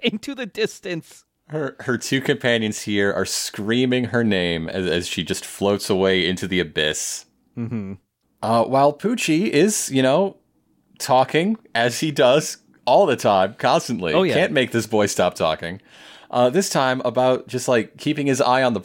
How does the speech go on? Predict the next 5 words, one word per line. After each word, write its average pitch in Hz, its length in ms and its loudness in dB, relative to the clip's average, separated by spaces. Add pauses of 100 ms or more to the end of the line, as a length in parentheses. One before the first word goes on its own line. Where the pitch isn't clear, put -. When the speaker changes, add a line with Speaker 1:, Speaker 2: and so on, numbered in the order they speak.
Speaker 2:
real 127 260 2
prize 147 840 0
and, 107 460 2
uh, 104 380 2
honoring 95 640 0